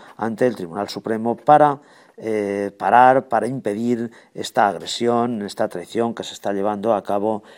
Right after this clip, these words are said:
en Castilla-La Mancha. En segundo lugar, llevaremos a cabo una reclamación ante la comisión,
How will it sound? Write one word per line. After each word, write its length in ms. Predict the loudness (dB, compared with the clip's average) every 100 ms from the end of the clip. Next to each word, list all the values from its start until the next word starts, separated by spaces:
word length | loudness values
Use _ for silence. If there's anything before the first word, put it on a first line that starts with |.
| -14
en 120 | -12
Castilla-La 500 | -10 -10 -4 -2 -2
Mancha. 360 | -6 -10 -14 -14 -20 -20 -18 -20 -20 -20 _ _
En 100 | -6
segundo 300 | 0 2 4
lugar, 500 | 6 8 8 8 4 -6 _ _ _
llevaremos 640 | -8 -2 0 0 0 -2 0
a 220 | 0 0
cabo 260 | 2 2 2
una 200 | 0 -2
reclamación 580 | -2 -6 -8 -4 -2
ante 300 | -2 -2 0
la 140 | 2 2
comisión, 600 | -2 -8 0 0 0 -4